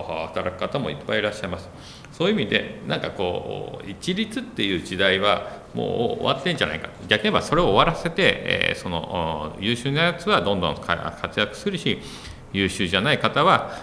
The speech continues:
あ、勉強させ、教育をして優秀にしていくみたいな制度で、えー、やってって、えー、結果的に世界で戦える企業を作っていくことの方が重要なんじゃないかなと、私自身は思ってます。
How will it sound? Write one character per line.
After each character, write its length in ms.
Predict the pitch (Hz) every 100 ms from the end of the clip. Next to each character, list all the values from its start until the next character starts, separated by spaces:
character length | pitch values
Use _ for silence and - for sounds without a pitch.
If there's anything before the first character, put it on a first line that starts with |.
| -
あ、 460 | 80 80 76 71 69
勉 220 | 85 80
強 160 | 85 80
さ 160 | 92
せ、 160 | - 127
教 200 | - 90
育 200 | 85 -
を 80 | 87
し 80 |
て 380 | - 156 - - -
優 140 | 82
秀 160 | - 78
に 80 |
し 60 | 73
て 80 | 98
い 40 |
く 200 | 90 95 -
み 140 | 82
た 100 | 78
い 60 | 80
な 80 |
制 220 | - 95 82
度 100 | 104
で、 240 | 175 143 - - -
え 340 | - 98 92 85
ー、 40 |
や 80 | 78
っ 100 | -
て 80 | 92
っ 40 |
て、 480 | - 113 104 - - -
え 360 | 82 82 80 82
ー、 20 |
結 160 | 92 -
果 80 |
的 240 | 117 139 175
に 480 | 202 123 82 85 85
世 180 | -
界 280 | 98 82 78
で 100 | 113
戦 320 | 117 92 95 95 101
え 80 |
る 120 | 110 131
企 200 | - 104
業 140 | 95
を 240 | 104 131
作 180 | - -
っ 20 |
て 140 | - 92
い 20 |
く 80 | -
こ 80 | -
と 120 | -
の 60 | 98
方 160 | 139
が 180 | 104 87
重 180 | 85 143
要 180 | 190 208
な 120 | 220
ん 80 | 202
じ 80 | 143
ゃ 60 |
な 100 | 151
い 80 | 185
か 140 | 180 180
な 160 | 185
と、 120 | -
私 340 | 95 - 101 -
自 120 | 120
身 80 | 123
は 80 | 92
思 160 | 95
っ 60 | 98
て 80 | 85
ま 100 |
す。 120 | 82